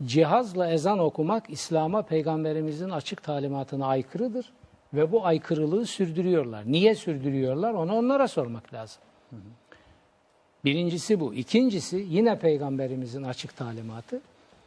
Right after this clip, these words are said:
Güzel sesli adamlar ezan okuyacak. Ya Peygamberin talimatı yani bunu, bunu dedikten sonra bunun da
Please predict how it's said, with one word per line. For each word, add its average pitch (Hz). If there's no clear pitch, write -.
Güzel 156
sesli 175
adamlar 160
ezan 110
okuyacak. 95
Ya 139
Peygamberin 185
talimatı 185
yani 160
bunu, 160
bunu 170
dedikten 165
sonra 165
bunun 165
da 165